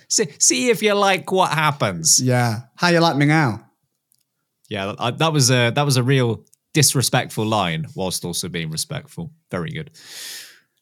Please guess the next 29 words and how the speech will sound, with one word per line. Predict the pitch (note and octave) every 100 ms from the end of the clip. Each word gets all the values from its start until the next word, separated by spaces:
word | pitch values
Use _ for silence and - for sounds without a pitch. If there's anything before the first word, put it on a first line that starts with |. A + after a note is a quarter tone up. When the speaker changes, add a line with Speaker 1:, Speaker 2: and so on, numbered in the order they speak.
| _ _ _ _
Speaker 1:
Lastly, | F3+ F3 - D#3+ D3+ C#3 _ _ -
we'll | D3+ E3 D3
hear | G3+ F#3 E3
what | C#3+ D3 B2 -
Beef's | D3+ D3 -
moment | C3 C3 B2+
of | A#2+
the | B2
race | B2+ A2+
was. | B2 B2 A#2+ - -
I'm | B2
sure | A2+ D#3 C#3+
the | A#2
first | - A#2+ G#2+ -
twenty | - A#2 A2+
seconds | - A#2+ A#2+ G#2
of | G2+
this | G#2 -
will | G#2
be | G#2+
nothing | B2 A#2 - F2+
to | E2+
do | G2
with | F#2+
the |
race | F#2 F#2 -
whatsoever, | F2+ C3+ C3+ C3 A#2+ G#2+ G#2 -
Speaker 2:
<sighs> |
Speaker 1:
but | G#2 G2+